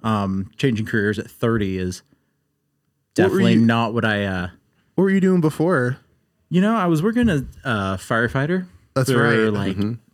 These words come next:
Speaker 1: seven years.
Speaker 3: Yeah.
Speaker 2: Yeah.
Speaker 1: And I got an on-duty injury in
Speaker 2: Okay.
Speaker 1: twenty twenty. So I was like, "Oh no, what am I gonna do?" You know, and I kinda had to reassess and be like, "What did I like about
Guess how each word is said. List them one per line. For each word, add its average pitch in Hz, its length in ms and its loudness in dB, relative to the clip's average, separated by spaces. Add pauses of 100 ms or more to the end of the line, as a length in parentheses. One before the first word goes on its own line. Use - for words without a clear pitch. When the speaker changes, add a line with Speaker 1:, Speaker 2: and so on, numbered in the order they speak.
(100)
Speaker 1:
seven 104 540 -4
years. 107 500 0 (140)
Speaker 3:
Yeah. 71 280 -8 (420)
Speaker 2:
Yeah. 117 160 0
Speaker 1:
And 113 280 0
I 117 100 -6
got 131 140 0
an 120 60 -4
on-duty 113 420 2
injury 104 460 0 (280)
in 113 120 0 (100)
Speaker 2:
Okay. 113 100 0
Speaker 1:
twenty 107 240 0
twenty. 104 420 -2 (720)
So 113 120 -6
I - 20 -4
was 101 140 -6
like, 95 380 -6 (840)
"Oh 110 100 0
no, 98 340 0 (280)
what 120 140 2
am 117 80 2
I 113 80 2
gonna 101 160 0
do?" 101 340 -2 (300)
You 113 100 -2
know, 104 220 -2
and 113 340 -2
I 120 80 -8
kinda 117 240 -4
had 117 200 -4
to 107 380 -6
reassess 104 520 -6
and 98 80 -4
be 98 80 -4
like, 87 280 -8 (140)
"What 131 220 -2
did 147 80 2
I 143 100 2
like 104 460 -4 (160)
about 87 560 -4